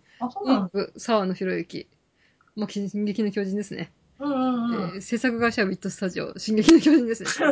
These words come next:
Speaker 1: <laughs>
Speaker 2: まあ、つまり、進撃の巨人チーム再びってことですね。
Speaker 1: あー。
Speaker 2: なんかもう、進撃の巨人で儲けた金をガッポガッポ続きまし-、続ぎ込みましたみたいな感じだよ。
Speaker 1: あー、そういう、なんか、色彩が似てるもんね。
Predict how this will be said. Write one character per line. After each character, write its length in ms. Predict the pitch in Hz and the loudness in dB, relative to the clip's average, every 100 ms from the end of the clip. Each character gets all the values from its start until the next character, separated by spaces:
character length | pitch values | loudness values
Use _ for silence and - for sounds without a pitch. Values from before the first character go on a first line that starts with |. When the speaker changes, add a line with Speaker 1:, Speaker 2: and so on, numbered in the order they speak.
| 277 262 247 | 4 2 2
Speaker 1:
<laughs> 400 | - - - - | -4 -12 -8 -6
Speaker 2:
ま 100 | 220 | -6
あ、 20 | |
つ 160 | 220 285 | -4 -2
ま 120 | 277 | 0
り、 120 | 269 | -2
進 200 | 240 240 | -4 -6
撃 160 | 240 277 | -4 -4
の 100 | 262 | -4
巨 120 | 262 | -4
人 220 | 240 247 | -4 -4
チ 280 | 226 - 262 | -6 -6 -4
ー 40 | 214 | -4
ム 180 | 190 185 | -4 -6
再 180 | - 202 196 | -6 -4 -4
び 60 | |
っ 40 | 208 | -4
て 60 | |
こ 60 | 175 | -6
と 60 | 165 | -6
で 60 | |
す 120 | - | -10
ね。 160 | 170 185 _ _ _ - | -14 -16 _ _ _ -12
Speaker 1:
あ 1000 | 214 226 233 233 233 233 233 233 233 240 | -8 -6 -6 -6 -4 -4 -4 -4 -4 -6
ー。 220 | _ - | _ -6
Speaker 2:
な 60 | 185 | -4
ん 40 | |
か 60 | 190 | -2
も 120 | 190 | -4
う、 20 | |
進 180 | - 269 | -2 0
撃 160 | 277 | 2
の 100 | 302 | 2
巨 140 | 294 277 | 2 0
人 180 | 269 269 | 2 2
で 80 | |
儲 200 | 262 285 | 4 2
け 80 | 247 | 2
た 80 | 190 | -2
金 220 | 190 208 | -2 -2
を 140 | 202 185 | -2 0
ガ 140 | 165 | -2
ッ 40 | - | 0
ポ 80 | |
ガ 80 | 190 | -2
ッ 20 | |
ポ 120 | 190 185 | -2 -4
続 220 | - 185 | -4 -4
き 120 | 208 | -2
ま 200 | 202 214 | -2 -4
し-、 120 | - - - | -8 -20 -10
続 480 | - 202 220 226 202 | -4 -2 0 0 -2
ぎ 240 | 196 214 | -4 -6
込 200 | 208 233 | 0 2
み 60 | 226 | 2
ま 140 | 226 | 0
し 60 | - | -2
た 60 | |
み 80 | 175 | -4
た 60 | 165 | -4
い 20 | |
な 60 | 160 | -4
感 60 | |
じ 60 | 165 | -6
だ 40 | |
よ。 100 | 165 - _ _ _ | -8 -12 _ _ _
Speaker 1:
あ 280 | 196 196 196 | -2 -2 -2
ー、 40 | |
そ 140 | - 240 | -4 -4
う 60 | |
い 100 | 233 | -2
う、 100 | 233 | -2
な 100 | 247 | -2
ん 40 | 339 | -2
か、 320 | 233 202 - - | -2 -2 -6 -8
色 300 | - - 330 | -6 -4 -2
彩 180 | 359 | -2
が 80 | 330 | 0
似 160 | 311 285 | -2 0
て 100 | 294 | 2
る 120 | 277 | 2
も 160 | 196 - | -2 -6
ん 60 | |
ね。 160 | - | -12